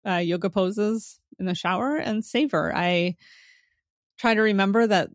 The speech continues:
you know, I've got hot water and food, and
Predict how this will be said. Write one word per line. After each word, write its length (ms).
you 140
know, 240
I've 260
got 300
hot 260
water 480
and 220
food, 500
and 440